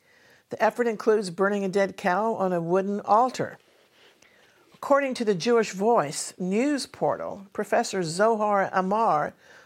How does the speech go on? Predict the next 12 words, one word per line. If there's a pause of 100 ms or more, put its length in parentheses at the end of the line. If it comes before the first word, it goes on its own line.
(200)
of
Bar
Ilan
University
took
part (300)
in
a
recent
red
heifer
experiment,